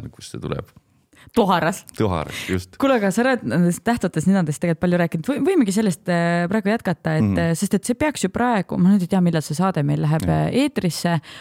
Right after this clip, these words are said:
Speaker 2: aga ma arvan, et see on
Speaker 1: Mhm.
Speaker 2: ikkagi, äh, kinodes veel olemas.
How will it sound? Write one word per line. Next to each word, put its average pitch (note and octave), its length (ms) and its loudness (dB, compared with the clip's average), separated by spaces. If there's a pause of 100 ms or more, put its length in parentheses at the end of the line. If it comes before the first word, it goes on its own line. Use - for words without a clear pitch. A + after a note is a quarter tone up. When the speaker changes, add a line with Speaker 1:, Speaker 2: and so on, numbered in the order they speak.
(120)
Speaker 2:
aga E3+ 160 0
ma D#3+ 200 4
arvan, D3 420 0 (160)
et D#3+ 140 0
see F#3 100 0
on F3 80 4
Speaker 1:
Mhm. F3 100 2
Speaker 2:
ikkagi, D#3+ 300 2 (560)
äh, D#3 480 0
kinodes G#3 400 0
veel F3+ 140 2
olemas. D3+ 340 0